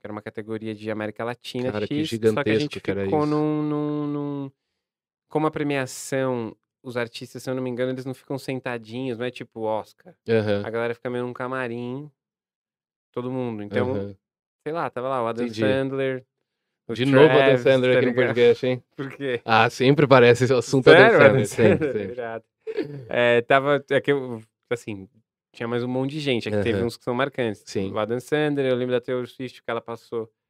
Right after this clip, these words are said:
Speaker 1: ela já era, tipo, a mais famosa que todo mundo.
Speaker 2: Aham.
Speaker 1: Então ela,
Speaker 2: Se
Speaker 1: nos
Speaker 2: perguntasse
Speaker 1: artistas
Speaker 2: isso pra mim, eu acho que eu ia responder Pyong Lee.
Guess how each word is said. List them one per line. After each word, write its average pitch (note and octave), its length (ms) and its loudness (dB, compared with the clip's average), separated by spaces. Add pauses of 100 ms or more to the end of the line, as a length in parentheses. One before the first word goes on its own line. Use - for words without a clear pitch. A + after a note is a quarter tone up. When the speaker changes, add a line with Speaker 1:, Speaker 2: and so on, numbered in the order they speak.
Speaker 1:
ela A2+ 160 -6
já A2+ 200 -2
era, A#2 240 -2
tipo, - 440 -14
a G#2+ 100 -8
mais A2 240 -4
famosa G#2+ 400 -8
que - 140 -20
todo A2 200 -8
mundo. G#2+ 300 -10
Speaker 2:
Aham. G2 400 -8 (720)
Speaker 1:
Então A2 260 -6
ela, A2+ 160 -6
Speaker 2:
Se - 140 -10
Speaker 1:
nos C3 100 -2
Speaker 2:
perguntasse C#3 240 6
Speaker 1:
artistas D3 280 4
Speaker 2:
isso C3 140 0
pra C3+ 160 4
mim, C3 140 2
eu C#3+ 80 4
acho C#3 140 -2
que C#3+ 60 0
eu C#3+ 40 6 (120)
ia C3 40 -2
responder B2 1200 0 (600)
Pyong F3+ 220 2
Lee. B2 280 0